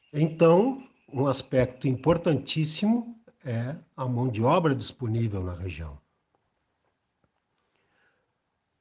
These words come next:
Perguntas que devem ser respondidas pelo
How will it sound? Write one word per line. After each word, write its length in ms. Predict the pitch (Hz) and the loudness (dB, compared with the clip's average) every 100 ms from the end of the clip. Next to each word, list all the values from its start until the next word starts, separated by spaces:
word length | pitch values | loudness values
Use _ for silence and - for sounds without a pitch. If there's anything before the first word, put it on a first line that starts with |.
| _ | _
Perguntas 500 | - 135 156 202 208 | -4 2 4 4 2
que 120 | - 185 | 0 0
devem 300 | 147 147 151 | 2 2 2
ser 220 | - 156 | 2 2
respondidas 720 | 147 - 151 127 131 190 139 | 2 2 0 2 0 0 -4
pelo 440 | - 120 107 92 | -4 -8 -6 -10